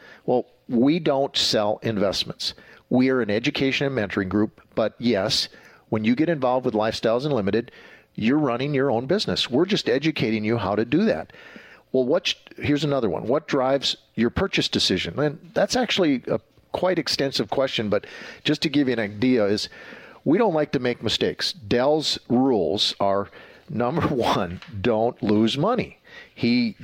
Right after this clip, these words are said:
s-, definitely is against it. I don't think Dell, a-, as far as I know, Dell said he's never lost any money on real estate. Dell's just, that's why this plan works so good. He knows what he's doing, and he's teaching the rest of us.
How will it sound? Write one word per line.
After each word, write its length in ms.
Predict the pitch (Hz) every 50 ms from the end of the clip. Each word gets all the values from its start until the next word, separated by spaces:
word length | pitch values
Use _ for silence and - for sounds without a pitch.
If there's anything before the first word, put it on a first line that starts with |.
| - -
s-, 100 | - -
definitely 760 | - 131 127 143 170 180 - 156 120 104 - - 117 117 117
is 100 | 113 101
against 320 | 123 117 139 156 151 - 107
it. 80 | 98
I 80 | 107 151
don't 180 | 196 208 -
think 200 | - 156 139 117
Dell, 280 | 127 131 135 143 127 -
a-, 180 | 120 - 127 - -
as 140 | 120 127 -
far 200 | - 151 185 208
as 100 | 175 180
I 80 | 160
know, 240 | 147 - 117 120 107
Dell 260 | 104 123 123 139 139
said 280 | 127 - - 123 113 110
he's 120 | 107 104
never 380 | 107 113 110 120 135 143 147 135
lost 360 | 127 120 120 117 - - -
any 220 | - 120 123 127
money 300 | 120 117 117 110 101 101
on 120 | 95 95 95
real 200 | 101 104 95 92
estate. 360 | 92 - - 92 90 90 - - - - - - _
Dell's 220 | - 131 139 139
just, 260 | 123 131 127 - - - 185 175
that's 400 | - - - 107 110 120 - -
why 180 | 131 123 117 113
this 160 | 104 104 101
plan 320 | - - 139 120 117 110 98
works 240 | 107 123 123 -
so 140 | - - 95
good. 280 | 90 92 95 95 98 - - - -
He 140 | - - 131
knows 300 | 123 127 123 127 113 123
what 100 | 120 113
he's 140 | 117 110 107
doing, 260 | 123 120 127 127 120
and 80 | 107
he's 140 | 104 98 -
teaching 360 | - - 127 117 - - 113
the 80 | 110 104
rest 240 | 107 107 - - -
of 80 | 101
us. 280 | 98 87 85 - -